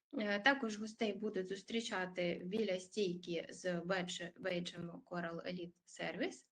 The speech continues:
Е, і на зворотньому трансфері, е, збір туристів відбувається на тридцять хвилин пізніше, ніж при груповому трансфері. Е,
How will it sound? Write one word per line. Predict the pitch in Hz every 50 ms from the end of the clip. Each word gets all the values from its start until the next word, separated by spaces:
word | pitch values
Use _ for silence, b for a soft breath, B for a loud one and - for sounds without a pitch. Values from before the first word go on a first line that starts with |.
| B B B B B B B B B B B
Е, | 202 202 202 202 196 196
і | - - 262 285 339 330
на | 240 233 233 247 247 233
зворотньому | 214 208 226 226 226 214 220 - - 214 208 208 208
трансфері, | 208 254 302 381 415 - - - 302 302 285 285 302 302 302 B B B B B -
е, | 208 208 208
збір | 208 226 277 262 247 247
туристів | 233 247 285 311 - - 233 214
відбувається | 208 214 202 - 208 214 240 262 277 269 262 - 208
на | 208 208
тридцять | 208 220 226 226 233 - - - -
хвилин | - 208 208 208 202 196 202 202
пізніше, | 220 220 220 262 349 370 - - 247 214
ніж | 208 220 262 285 269 -
при | - - - 233 262 247
груповому | 254 226 208 208 - - 190 196 214 233 233 226 208 - - - _ _ _ _ -
трансфері. | - 147 - - - - - - -
Е, | - -